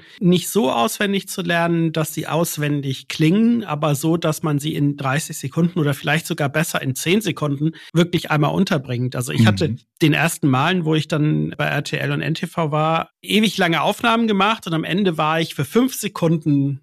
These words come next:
Speaker 1: in den Abendnachrichten.
Speaker 2: Sehr schön.
Speaker 1: So. Beim zweiten Mal habe ich mir dann tatsächlich überlegt, was will ich in fünf Sekunden sagen? Und dann habe ich meistens auch das relativ gut gemacht. Blöderweise haben die dann trotzdem immer was anderes ausgesucht, aber das ist eine andere Frage.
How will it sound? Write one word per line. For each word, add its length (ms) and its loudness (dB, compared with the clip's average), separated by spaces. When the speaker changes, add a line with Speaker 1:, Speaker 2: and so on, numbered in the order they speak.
Speaker 1:
in 100 0
den 160 -4
Abendnachrichten. 920 -6
Speaker 2:
Sehr 180 0
schön. 220 -2
Speaker 1:
So. 160 -4
Beim 320 0
zweiten 360 2
Mal 260 4
habe 140 -2
ich 120 -10
mir 80 0
dann 360 0
tatsächlich 460 -4
überlegt, 460 0
was 200 -4
will 120 -2
ich 120 -2
in 80 0
fünf 260 -2
Sekunden 420 -6
sagen? 440 -4
Und 200 -10
dann 120 -4
habe 160 -2
ich 120 -10
meistens 400 -2
auch 200 -4
das 220 -12
relativ 340 -2
gut 140 -6
gemacht. 380 0
Blöderweise 460 2
haben 100 -2
die 80 -6
dann 140 -2
trotzdem 320 -6
immer 160 -4
was 160 -6
anderes 260 -6
ausgesucht, 520 -8
aber 160 -2
das 180 -8
ist 100 -16
eine 80 -10
andere 180 -18
Frage. 300 -20